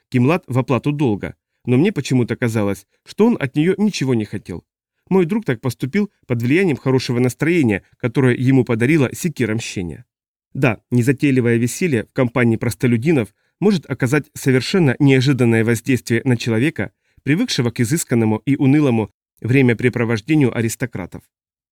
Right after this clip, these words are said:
Макри была совершенно счастлива. В таверне стояла такая жарища, что по её почти нагому телу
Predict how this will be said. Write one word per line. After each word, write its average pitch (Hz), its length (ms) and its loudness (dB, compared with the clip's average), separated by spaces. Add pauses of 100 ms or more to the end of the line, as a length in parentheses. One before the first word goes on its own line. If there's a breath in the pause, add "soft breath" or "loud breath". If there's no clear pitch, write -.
(280)
Макри 127 280 0
была 214 200 2
совершенно 120 540 -2
счастлива. - 500 -10 (600)
В - 60 -20
таверне 120 380 2
стояла 110 400 -2
такая 117 280 -4
жарища, 117 500 -4 (280)
что - 200 -6
по 131 120 -2
её 123 200 2
почти 123 340 -4
нагому 117 380 0
телу 160 320 -2